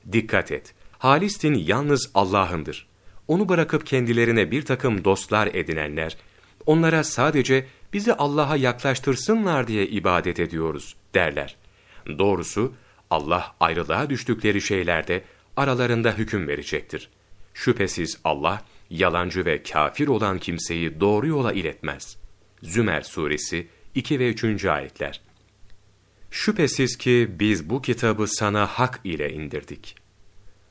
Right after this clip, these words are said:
Allah Kur'an'ı hak ile indirmiştir. Allah Subhanehu ve Teala şöyle buyuruyor:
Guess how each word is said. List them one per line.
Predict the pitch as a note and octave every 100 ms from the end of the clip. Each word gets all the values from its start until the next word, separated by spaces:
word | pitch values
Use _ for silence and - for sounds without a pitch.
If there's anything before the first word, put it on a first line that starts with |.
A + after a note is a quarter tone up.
| _ -
Allah | C3 D3+ E3 - -
Kur'an'ı | C3+ C3+ B2 B2+ C3 -
hak | - D3 - -
ile | F#2 D2+ D2+
indirmiştir. | E2 D2+ D#2 C#2+ - - - - - _ - -
Allah | F2+ F2 G2+
Subhanehu | - - - A2 G2 D2+ D2
ve |
Teala | D2+ F#2 D#2+ D2+ E2+ F#2+ - -
şöyle | - - D3 F2 D2+
buyuruyor: | E2 D#2 D2+ C#2+